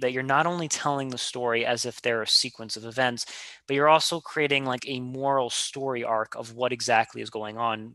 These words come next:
to you. You know, you, the verdict came in. Um, I was able to redeem myself by finding this empty hostel. And you know, like, I, I can't, can't force people to believe things they don't wanna believe,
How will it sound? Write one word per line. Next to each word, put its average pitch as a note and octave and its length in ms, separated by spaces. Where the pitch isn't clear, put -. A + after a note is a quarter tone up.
to - 140
you. G#2+ 120
You A2+ 140
know, A2+ 100
you, A#2 240
the C#3 80
verdict C3+ 640
came A#2+ 340
in. A2 300
Um, A2+ 440
I C3 140
was B2+ 120
able C3 200
to B2 100
redeem C#3+ 300
myself B2 440
by A#2 140
finding B2 420
this A#2+ 200
empty B2 320
hostel. C3+ 580
And D3+ 400
you E3 160
know, D#3 300
like, D3+ 280
I, D#3+ 60
I - 120
can't, G#3 500
can't G#3+ 360
force F#3 380
people E3 220
to - 100
believe C#3+ 300
things C3 260
they C3 80
don't C3 180
wanna B2 200
believe, F3 520